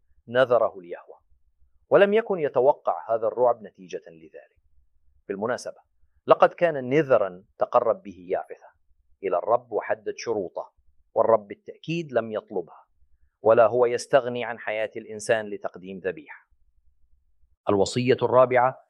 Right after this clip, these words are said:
هي حفظ يوم السبت. لقد علمتكم جميعًا بما فيه الكفاية عن هذه المسألة،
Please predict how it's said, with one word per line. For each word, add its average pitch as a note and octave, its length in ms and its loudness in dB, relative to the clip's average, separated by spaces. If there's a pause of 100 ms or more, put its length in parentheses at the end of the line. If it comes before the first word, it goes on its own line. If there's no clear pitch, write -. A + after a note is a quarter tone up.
(160)
هي G#2 180 4
حفظ B2 420 -4
يوم A2 240 2
السبت. - 480 -10 (680)
لقد D#3+ 280 6
علمتكم B2+ 640 2
جميعًا A#2+ 420 2
بما G#2+ 300 0
فيه A#2 260 -4
الكفاية A2+ 440 0
عن G2 180 0
هذه A2 340 -2
المسألة، G2+ 500 -4